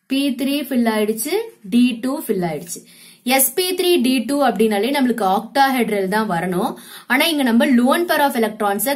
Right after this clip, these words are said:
consider பண்ண கூடாது. அதனால it is having the square planar structure.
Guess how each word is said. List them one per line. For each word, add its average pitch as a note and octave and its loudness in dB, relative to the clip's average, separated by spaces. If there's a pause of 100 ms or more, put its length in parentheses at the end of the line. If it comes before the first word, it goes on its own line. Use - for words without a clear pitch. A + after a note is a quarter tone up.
(120)
consider A#3 0
பண்ண G#3+ -2 (120)
கூடாது. G3 0 (580)
அதனால A#3+ 2 (380)
it A#3 0
is A3+ 2 (120)
having A3 0
the F#4 2
square A#3+ 2
planar G#3 -2
structure. F3+ -2